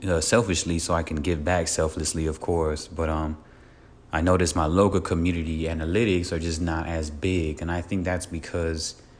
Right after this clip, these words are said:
I don't ever promote average. And I feel that it, it,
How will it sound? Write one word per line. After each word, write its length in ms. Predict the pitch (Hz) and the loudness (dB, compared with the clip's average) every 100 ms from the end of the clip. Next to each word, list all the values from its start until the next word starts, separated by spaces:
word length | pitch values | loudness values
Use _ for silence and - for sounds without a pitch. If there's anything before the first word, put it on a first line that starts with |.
| - - - - | -20 -20 -10 -2
I 120 | 92 | 2
don't 200 | 92 85 | 2 2
ever 260 | 85 85 80 | 2 2 2
promote 420 | - 85 85 78 | 0 0 0 0
average. 600 | 80 85 113 117 - - - - - - | -2 0 0 0 -4 -10 -14 -14 -14 -6
And 160 | 92 92 | 0 2
I 80 | 98 | 0
feel 300 | - 135 127 | 2 2 6
that 220 | 113 98 | 6 6
it, 260 | 92 90 | 4 2
it, 160 | - | 2